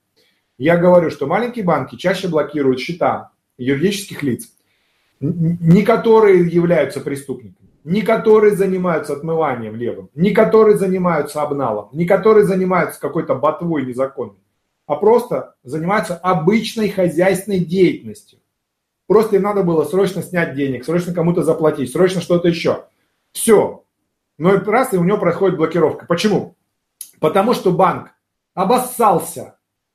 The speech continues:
Обоссался, что у него лицензию отнимут. Все, он сыкливый.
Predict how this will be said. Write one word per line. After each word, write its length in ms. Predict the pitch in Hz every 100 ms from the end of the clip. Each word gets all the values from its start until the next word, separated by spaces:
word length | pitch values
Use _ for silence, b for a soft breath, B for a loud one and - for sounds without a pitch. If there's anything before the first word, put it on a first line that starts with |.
| _ _ _
Обоссался, 560 | 175 233 - 247 208 170
что 160 | -
у 20 | 180
него 160 | 185
лицензию 480 | 185 196 214 180 165
отнимут. 480 | - 151 120 98 - _ _ _ _ _ _
Все, 300 | - 247 220
он 100 | 202
сыкливый. 760 | 185 233 - 226 208 156 117 -